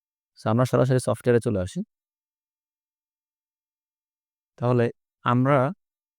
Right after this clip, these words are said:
প্রজেক্ট ওপেন এবং ক্রিয়েট প্রজেক্ট, এই ভিডিওটিতে আমরা already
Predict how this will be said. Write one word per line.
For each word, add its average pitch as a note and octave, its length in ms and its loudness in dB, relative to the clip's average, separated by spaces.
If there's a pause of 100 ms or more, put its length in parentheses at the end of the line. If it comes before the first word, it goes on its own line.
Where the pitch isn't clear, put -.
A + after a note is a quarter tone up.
(1120)
প্রজেক্ট A#2+ 380 -2 (360)
ওপেন A2 320 -2 (1120)
এবং G#2+ 260 -2 (920)
ক্রিয়েট A#2+ 320 2 (120)
প্রজেক্ট, A2 340 -2 (240)
এই A2+ 140 2 (100)
ভিডিওটিতে A2+ 440 0 (100)
আমরা A#2 180 -2 (320)
already G2+ 340 -4